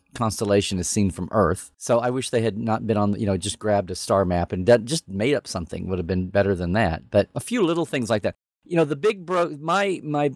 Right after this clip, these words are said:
overall concerns with the costumes and, and the ship cons-, you know, the interfaces and the consoles leading into the Kirk's time, I've had to, like, go, "Uh, okay." The realities of art staff's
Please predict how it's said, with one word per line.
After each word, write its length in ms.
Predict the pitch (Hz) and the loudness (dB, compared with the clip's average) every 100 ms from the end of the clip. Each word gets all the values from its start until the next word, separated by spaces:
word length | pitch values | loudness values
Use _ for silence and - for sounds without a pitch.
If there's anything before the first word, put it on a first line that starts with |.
| - | -4
overall 400 | 160 160 147 139 | -4 0 0 0
concerns 580 | 131 113 - 120 120 107 | -4 -4 0 0 0 -2
with 140 | 107 | -6
the 80 | - | -6
costumes 640 | - 113 101 110 101 98 | -2 -2 0 -2 0 0
and, 260 | 95 90 87 - | 0 -2 -2 -4
and 500 | 98 90 92 107 113 | -2 0 0 -2 -2
the 80 | |
ship 340 | 110 - 127 - | -2 2 0 0
cons-, 340 | 110 101 - | 0 0 0
you 80 | 113 | -2
know, 80 | 95 | -2
the 100 | 101 | 0
interfaces 640 | 120 113 110 101 107 98 | 0 0 0 0 -2 -2
and 100 | 92 | -2
the 60 | 90 | -2
consoles 720 | 110 98 95 104 98 95 - | 0 0 0 2 2 0 -6
leading 400 | - 120 113 113 | -2 0 2 0
into 160 | 107 104 | 0 -2
the 80 | 104 | -4
Kirk's 400 | - 104 - - | 0 0 0 -4
time, 560 | 101 95 92 92 95 - | 0 2 2 0 -2 -4
I've 240 | 107 110 | -4 -2
had 160 | 120 113 | 2 2
to, 100 | 113 | 2
like, 180 | 110 110 | 0 -2
go, 140 | 101 107 | -2 -4
"Uh, 560 | 120 135 156 160 170 190 | -4 -2 0 0 0 0
okay." 580 | - 139 131 127 127 - | 0 0 2 0 -2 -6
The 100 | 120 | -4
realities 580 | 127 131 131 127 123 120 | 0 0 0 -2 -4 -4
of 60 | |
art 200 | 117 123 | 0 0
staff's 440 | - 131 113 - | 0 0 0 0